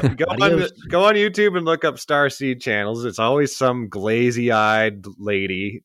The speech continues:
Speaker 1: talking about how she
Speaker 2: <laughs>
Speaker 1: first discovered she was a star seed. And, uh, they're al-, they're constantly contradicting themselves. Like, "Star seeds were put on this planet to guide humanity, uh,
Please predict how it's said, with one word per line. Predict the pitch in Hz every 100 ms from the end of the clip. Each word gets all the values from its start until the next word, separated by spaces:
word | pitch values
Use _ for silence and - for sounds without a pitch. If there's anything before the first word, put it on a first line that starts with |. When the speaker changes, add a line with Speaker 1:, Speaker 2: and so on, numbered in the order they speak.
| -
Speaker 1:
talking | 120 107 113
about | 104 101 95
how | 98 92
she | 87 117 113
Speaker 2:
<laughs> |
Speaker 1:
first | 107 117 113
discovered | - - 117 107 98
she | 107
was | 98
a | 98
star | - 92 90
seed. | - 92 87 92 - _ _ _ _ _ _ _ - - -
And, | 104 98 101 98
uh, | 92 92 90 87 113
they're | 123
al-, | 160 170 147
they're | 139
constantly | - 160 165 151 139
contradicting | 127 113 104 92 87 92 87
themselves. | 80 - 82 92 113
Like, | 98 82 - - - - -
"Star | - 185 190
seeds | 196 220 220 180
were | 185
put | 185 175 165
on | 151 156
this | 151
planet | - 139 127 131
to | - 127
guide | 135 131 131 135
humanity, | 131 - 151 127 117 120 120 107 92 87 - - - _ _
uh, | 120 110 104 101